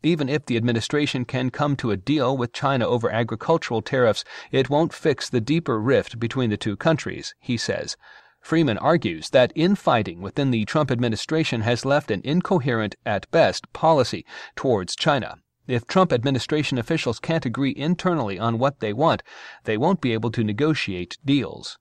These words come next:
with China. More great Wired stories can be found by following these links in the original article. If Trump is laundering Russian money, here's how it would work. Spot the contraband in these airport baggage x-rays.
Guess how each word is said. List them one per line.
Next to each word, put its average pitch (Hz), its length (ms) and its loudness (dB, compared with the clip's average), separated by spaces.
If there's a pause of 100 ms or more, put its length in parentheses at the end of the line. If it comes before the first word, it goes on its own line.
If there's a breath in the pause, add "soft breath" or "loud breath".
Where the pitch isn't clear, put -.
(120)
with - 240 -12
China. 110 380 -2 (960 loud breath)
More 151 260 6
great 147 340 4
Wired 127 300 4
stories 120 400 2
can 127 180 0
be 117 80 0
found 139 380 2
by 117 140 6
following 120 480 2
these 135 280 0
links 117 460 -2
in 117 140 0
the 95 100 -2
original 107 420 -4
article. 120 480 -2 (420 soft breath)
If 107 200 -2
Trump 135 320 4
is 123 180 0
laundering 113 480 2
Russian 123 320 2
money, 135 320 2 (220 loud breath)
here's 160 300 0
how 113 260 4
it 113 160 0
would 127 180 2
work. 151 400 2 (380)
Spot - 400 2
the 120 160 2
contraband 120 580 2
in 113 140 2
these 143 340 2
airport 131 500 2
baggage 104 520 0
x-rays. 110 640 -4